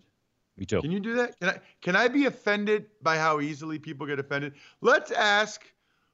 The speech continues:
Speaker 2: one of our producers, Joey Gelman, done an outstanding job on Home and Home throughout. He is Jewish,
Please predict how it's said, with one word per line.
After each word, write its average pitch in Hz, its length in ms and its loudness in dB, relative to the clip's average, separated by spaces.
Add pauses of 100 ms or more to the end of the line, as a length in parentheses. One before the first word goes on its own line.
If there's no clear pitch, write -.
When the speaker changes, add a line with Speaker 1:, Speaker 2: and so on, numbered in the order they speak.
(160)
Speaker 2:
one 190 300 2
of 233 160 2
our 208 180 4
producers, 170 880 -2 (160)
Joey 180 420 0
Gelman, 170 640 -2 (560)
done 175 140 0
an 170 100 -2
outstanding 190 720 -2
job 190 500 2
on 190 180 0
Home 185 340 -2
and 185 100 -4
Home 185 340 -2
throughout. 170 560 0
He 160 320 -10
is 185 320 -2
Jewish, 196 640 2